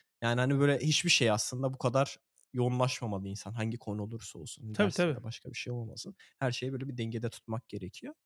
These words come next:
Speaker 1: Ama bu nerdlük abi nasıl diyeyim, hani ben herhalde kendime koyabileceğim, eee, konular, böyle, eee, title'lardan mı diyeyim, tag'lerden,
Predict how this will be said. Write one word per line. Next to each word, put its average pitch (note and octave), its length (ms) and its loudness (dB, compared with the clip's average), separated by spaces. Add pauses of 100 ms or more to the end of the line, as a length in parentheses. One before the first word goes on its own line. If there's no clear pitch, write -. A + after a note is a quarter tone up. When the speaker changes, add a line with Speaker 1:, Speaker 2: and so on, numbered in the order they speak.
(480)
Speaker 1:
Ama D#3+ 180 4
bu F3+ 80 2 (160)
nerdlük F3 380 6
abi F#3+ 340 8
nasıl F3+ 280 0
diyeyim, F#3 200 -2
hani C3+ 240 0
ben D3+ 300 4 (420)
herhalde C#3+ 680 0 (100)
kendime B2+ 400 0 (220)
koyabileceğim, B2 880 2 (120)
eee, A2+ 300 -4
konular, A2+ 360 -2 (320)
böyle, A2+ 400 2
eee, A2 140 -2 (400)
title'lardan A#2 760 4
mı A2 100 -4
diyeyim, G#2 200 -6
tag'lerden, A#2 640 0